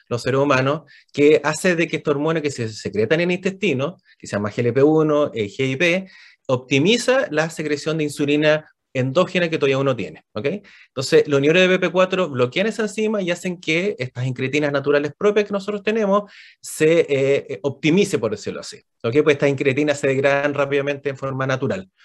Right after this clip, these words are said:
y esta enzima, eh, es bloqueada por, por este medicamento y, por lo tanto,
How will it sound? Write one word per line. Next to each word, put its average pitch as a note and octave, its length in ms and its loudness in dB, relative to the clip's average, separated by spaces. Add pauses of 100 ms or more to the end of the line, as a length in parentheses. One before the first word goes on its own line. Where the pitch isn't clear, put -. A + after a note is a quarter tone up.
(180)
y C3+ 120 -2
esta C#3+ 140 2
enzima, D3+ 460 2 (200)
eh, B2 240 -2
es C3+ 80 -2
bloqueada B2 360 2
por, C3+ 200 -2
por B2+ 120 -4
este B2 160 -6
medicamento B2+ 680 0
y, G#3 280 -4
por E3 120 -2
lo D#3 100 2
tanto, D#3 380 -2